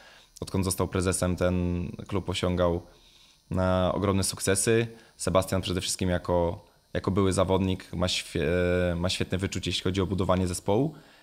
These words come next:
jako były siatkarz, o, o, jeśli chodzi o budowanie zespołu. E, ściągnął wielu, wielu siatkarzy do Kędzierzyna, między innymi mnie, Łukasza Kaczmarka, e, Marcina Janusza. E, i ten, ten zespół, który w tej chwili widzimy, który, który wygrał trzy razy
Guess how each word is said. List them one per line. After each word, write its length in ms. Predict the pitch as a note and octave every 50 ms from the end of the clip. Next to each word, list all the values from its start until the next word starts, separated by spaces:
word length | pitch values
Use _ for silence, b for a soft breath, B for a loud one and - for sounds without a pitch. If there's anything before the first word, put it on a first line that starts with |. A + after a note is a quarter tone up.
| B B
jako 160 | B G2+ -
były 180 | F#2 F#2 F#2 F2+
siatkarz, 400 | - - F2+ - - F2 - -
o, 280 | E2+ E2 D2+ A1+ C2 C#2
o, 80 | D#2+
jeśli 200 | D#2+ E2+ G2 -
chodzi 180 | - F#2 F#2 F#2
o 60 | E2+
budowanie 400 | F2+ F2+ F#2+ F2 F#2 F2+ F2+ F2+
zespołu. 500 | F2 F2 - - G2 G2+ G#2+ A#2 B2 A#2 B B B B B B B B B F#2
E, 140 | F#2 F#2 F2+
ściągnął 340 | - - F#2+ F#2 F#2 F#2 F2+
wielu, 260 | F#2 F2+ F2+ F#2 F#2
wielu 160 | F#2+ F2+ F2+
siatkarzy 380 | - - F#2 - - G2 F#2 F#2
do 80 | F2+
Kędzierzyna, 400 | - F#2+ F#2 F2+ F#2 F2+ G2 F#2
między 240 | F2+ F2+ F2 E2+ F2+
innymi 340 | F2+ F#2 F2+ F2+ F2+ F2+ F2+
mnie, 280 | F#2 F#2+ F#2+ F2+ F2+
Łukasza 360 | F#2 F2+ - F2+ F#2+ - - F2
Kaczmarka, 560 | - - - - F2+ F2+ - - F#2 F2+ F2+ B B B B B B B B B B -
e, 280 | F2+ F#2 F#2 F#2 F#2
Marcina 400 | F#2 F#2 F#2+ - - - F#2+ F#2
Janusza. 640 | F2+ F2+ F2+ F#2+ F#2 - - F#2 F2 F2 - - - - _ _ _ _ _ _ _ _ _ _ _ _ _ _ _ _ - - -
E, 240 | E2+ F#2 F#2 F2+
i 100 | D#2+ F2
ten, 260 | D#2+ - F#2+ F#2+ F#2+ F2+
ten 200 | - G2+ G#2 G2
zespół, 260 | G#2 F#2+ - - F#2+
który 260 | - - G#2+ F#2 F2+
w 60 | -
tej 140 | - G2+ G2+
chwili 280 | G2+ - F#2+ F#2 F#2 F#2
widzimy, 380 | F#2+ F2+ F#2 F#2+ F2+ F2+ F2
który, 280 | - - - F2 F2 F2
który 220 | - - F#2 F#2
wygrał 480 | F2 F#2+ F2 F2 F2 E2+ E2+ E2+ F2 F2
trzy 240 | - - - - F2
razy 600 | F2 F2 F2+ F#2 F2+ F2 E2+ E2+ E2+ F2 F2